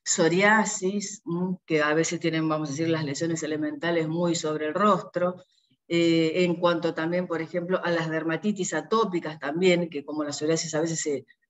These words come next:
vamos a decir, este, se, se extienden en el rostro, entonces todo lo que tenga, vamos a decir, eh, todo, o sea, el perfil de la persona que tenga la piel, vamos a decir, con acné activo o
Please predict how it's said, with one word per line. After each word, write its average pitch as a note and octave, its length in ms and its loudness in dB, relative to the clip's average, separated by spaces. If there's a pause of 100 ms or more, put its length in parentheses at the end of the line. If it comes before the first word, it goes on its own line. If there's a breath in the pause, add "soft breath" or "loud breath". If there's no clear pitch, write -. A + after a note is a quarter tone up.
(100)
vamos D3 180 -2
a D#3+ 80 0
decir, D#3+ 40 4
este, D#3 200 -2
se, C3+ 560 -2
se - 160 -4
extienden F3 580 6
en D#3 120 4
el D#3+ 100 4
rostro, E3+ 320 2
entonces D#3+ 300 -6
todo A#3+ 180 4
lo G#3+ 100 6
que F3 120 4
tenga, F#3+ 260 0
vamos F3 200 2
a E3+ 40 0
decir, D3 380 -6 (380)
eh, D#3 380 4 (420)
todo, F3+ 280 6
o E3 80 0
sea, D#3+ 100 -2
el D#3 380 0
perfil F3 400 0
de G#3 80 6
la F3+ 100 2
persona F#3 400 -4
que E3+ 100 -2
tenga F3 280 -2
la E3 180 0
piel, F3 220 0
vamos E3 240 -4
a - 20 -14
decir, D#3+ 160 -8
con D3+ 180 -2
acné D#3+ 300 0
activo F3+ 680 0
o G3+ 380 0